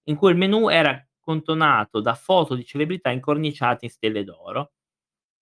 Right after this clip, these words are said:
Nel cinquantacinque il concetto di base e la progettazione generale sono, erano stati concordati.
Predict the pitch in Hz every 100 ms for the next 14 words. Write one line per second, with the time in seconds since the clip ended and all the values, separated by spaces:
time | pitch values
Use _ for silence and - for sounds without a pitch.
0 | _ _ - 147 147 175 196 196 214 -
1 | 220 247 160 131 135 131 156 156 156 156
2 | 143 147 170 131 - 117 _ _ _ _
3 | _ _ _ _ _ _ 127 131 - 170
4 | 107 131 156 120 147 _ _ - 190 175
5 | - 185 202 - 190 147 160 147 143 123
6 | 92 85 - -